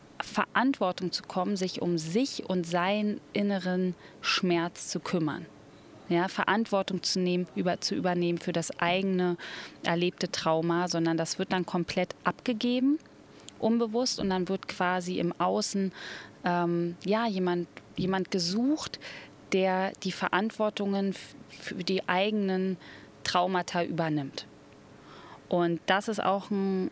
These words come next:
ein Muster auf jeden Fall, ein Verhaltensmuster, die sogenannte Opferrolle. Und Menschen, die sich in dieser Rolle befinden, ähm,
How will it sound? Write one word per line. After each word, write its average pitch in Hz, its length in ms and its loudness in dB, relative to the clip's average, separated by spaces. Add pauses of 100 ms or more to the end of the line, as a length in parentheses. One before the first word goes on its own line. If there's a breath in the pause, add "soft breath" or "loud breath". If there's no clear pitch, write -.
ein 175 460 0
Muster 175 400 2
auf 233 220 -4
jeden 226 180 0
Fall, 240 240 0
ein 175 160 2
Verhaltensmuster, 175 1200 0
die 185 120 -2
sogenannte 175 640 0
Opferrolle. 165 600 0
Und 175 220 0
Menschen, 175 380 0
die 175 300 0 (600)
sich 214 200 4
in 220 80 2
dieser 196 180 4
Rolle 180 260 2
befinden, 180 640 0 (680 loud breath)
ähm, 165 500 2